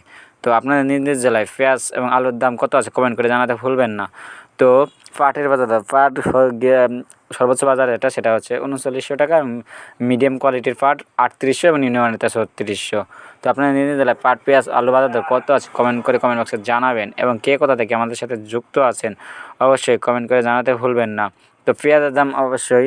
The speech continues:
আপনারা অনেকে জানতে চেয়েছেন কমেন্ট করে যে পেঁয়াজের দাম সামনে বাড়বে নাকি কমবে। তো বাণিজ্য মন্ত্রী পাঁচ মাস পেঁয়াজের বাজার বন্ধ রেখেছিল আমদানি, তো স-, পেঁয়াজের দাম বৃদ্ধি হওয়ার কারণে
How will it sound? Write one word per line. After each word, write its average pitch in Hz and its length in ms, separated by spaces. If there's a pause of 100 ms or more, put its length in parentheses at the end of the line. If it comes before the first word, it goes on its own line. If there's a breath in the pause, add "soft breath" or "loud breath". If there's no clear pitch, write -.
আপনারা 127 340
অনেকে 127 240
জানতে 120 360
চেয়েছেন 123 380
কমেন্ট 120 280
করে 120 180
যে 117 120
পেঁয়াজের 120 280
দাম 123 120
সামনে 123 260
বাড়বে 117 460 (420 loud breath)
নাকি 120 280
কমবে। 123 360 (580 soft breath)
তো 127 100 (1200)
বাণিজ্য 127 400
মন্ত্রী 139 280
পাঁচ 123 300
মাস 135 180 (120)
পেঁয়াজের 123 400
বাজার 123 360 (460 loud breath)
বন্ধ 120 280
রেখেছিল 120 480
আমদানি, 123 420
তো 123 180 (320)
স-, - 140 (180)
পেঁয়াজের 127 260
দাম 123 180
বৃদ্ধি 117 240
হওয়ার 123 160
কারণে 117 300